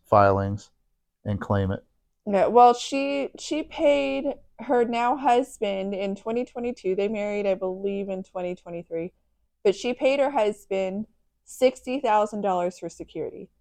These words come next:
Speaker 2: Twenty-five hundred dollars checks totaling sixty thousand dollars. Also reimbursing for gas and travel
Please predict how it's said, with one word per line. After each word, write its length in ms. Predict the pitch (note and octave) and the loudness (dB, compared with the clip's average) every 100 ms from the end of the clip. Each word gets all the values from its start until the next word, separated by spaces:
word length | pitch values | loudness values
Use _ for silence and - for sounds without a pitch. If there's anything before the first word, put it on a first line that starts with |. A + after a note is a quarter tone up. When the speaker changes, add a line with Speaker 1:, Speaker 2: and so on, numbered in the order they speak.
| _ _ _ _ _ _ _ | _ _ _ _ _ _ _
Speaker 2:
Twenty-five 500 | A#3+ A#3+ C#4+ C#4 D4+ | -4 -2 2 2 2
hundred 340 | D4+ C4 C#4 C4 | 0 -2 -2 0
dollars 640 | A3 A3 A3 B3 - _ _ _ _ _ _ | 2 2 2 -2 -6 _ _ _ _ _ _
checks 540 | C4 A3 F#3 - - - | 4 6 4 -2 -16 -4
totaling 440 | G#3 G3+ G3 G3 | -2 0 0 -4
sixty 320 | G3 F#3+ - | -6 -10 -8
thousand 360 | G3 F3 F3 E3+ | -6 -6 -6 -6
dollars. 360 | D#3 F#2+ - _ _ _ - | -8 -8 -12 _ _ _ 6
Also 340 | A3+ A#3+ B3+ | 8 8 6
reimbursing 800 | A#3+ B3 A#3 A3 G#3 G#3 G#3 G#3 | 4 2 2 0 -2 -4 -4 -4
for 140 | G#3+ F#3+ | -4 -6
gas 420 | G3 G3 G#3 - | 0 2 2 -2
and 160 | A3+ A3 | -8 -6
travel 640 | D4+ C4 G#3+ E3+ E3 | 2 4 4 2 -2